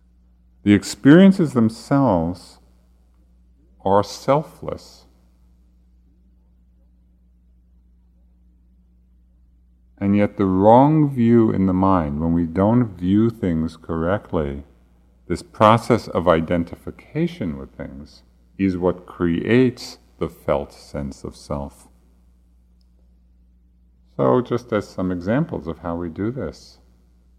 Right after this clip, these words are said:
we identify very strongly with the body. You know, it's often the first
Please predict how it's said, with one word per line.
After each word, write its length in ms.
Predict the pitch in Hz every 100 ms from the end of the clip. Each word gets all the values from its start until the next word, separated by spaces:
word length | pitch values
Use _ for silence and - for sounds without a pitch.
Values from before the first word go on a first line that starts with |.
| _ _ _ _ _ -
we 200 | 92 92
identify 880 | 87 82 92 104 107 - 104 95 90
very 460 | 80 82 98 123
strongly 600 | 120 - - 78 80 92
with 200 | 87 78
the 60 | 82
body. 560 | 107 110 143 113 67 - _ _ _ _ _ _ _ _ _ _
You 60 | 85
know, 160 | 82 87
it's 500 | - - - - _ _ _ _ _ _ _ _ _ -
often 340 | 101 - 95
the 80 | 87
first 840 | - - 123 139 - - - -